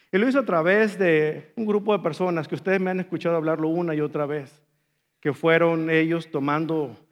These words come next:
la encomienda de Dios de llevarlos hasta la última de la tierra. Llegaron hasta un, una pequeña ciudad en México llamada Culiacán, a trabajar en una iglesia bautista llamada Emanuel.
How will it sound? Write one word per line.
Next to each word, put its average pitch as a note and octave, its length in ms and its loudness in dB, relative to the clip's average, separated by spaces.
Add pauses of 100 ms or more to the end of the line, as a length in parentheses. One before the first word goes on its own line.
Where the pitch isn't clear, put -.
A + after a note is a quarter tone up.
(120)
la A2 540 -8 (300)
encomienda D3 520 -2
de C#3+ 120 -2
Dios D3+ 240 -4
de C#3+ 100 -2
llevarlos C#3 480 -2
hasta C3 180 -8
la B2 60 -4
última C#3 380 -6
de B2+ 60 -6
la A#2+ 120 -8
tierra. C#3+ 380 -2 (640)
Llegaron D3+ 380 2
hasta D#3 200 -2
un, E3 340 -6 (140)
una E3 200 -4
pequeña D#3 380 -2
ciudad D3 420 2
en D3 120 -2
México D3+ 400 -4
llamada C3+ 320 -2
Culiacán, C#3+ 580 -6 (440)
a C#3+ 120 -4
trabajar D3 400 0
en D#3 140 0
una D#3+ 180 0
iglesia F3 420 0
bautista D3 500 -4
llamada C#3 360 -2
Emanuel. C3+ 420 -6